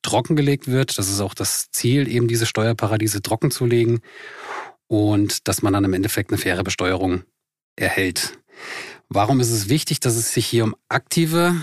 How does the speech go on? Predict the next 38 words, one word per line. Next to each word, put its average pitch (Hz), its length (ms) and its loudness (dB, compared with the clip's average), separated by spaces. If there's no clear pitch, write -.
Einkünfte 147 500 0
im 147 100 4
Sinne 147 220 2
des 143 160 -4
A 139 100 2
S 143 120 -2
T 139 120 -2
G 139 160 0
handelt? 139 420 2
Das 110 120 0
ist - 300 -2
ein 104 100 -4
wichtiger 120 340 0
Punkt, 127 420 0
weil 107 280 2
die 104 80 -4
passiven 117 400 0
Einkünfte 117 580 -2
würden 107 240 0
ohnehin 113 480 0
unter 147 240 2
das 131 240 -2
A 113 140 2
S 110 120 0
T - 120 -4
G 131 320 2
fallen. 165 480 2
Das 117 160 -4
ist - 140 -4
ja 107 60 0
jetzt 104 160 -2
auch 98 140 -2
mit 104 160 0
der 98 160 0
atat 123 320 0
Richtlinie 127 380 0
umgesetzt 123 480 0
worden. 113 320 2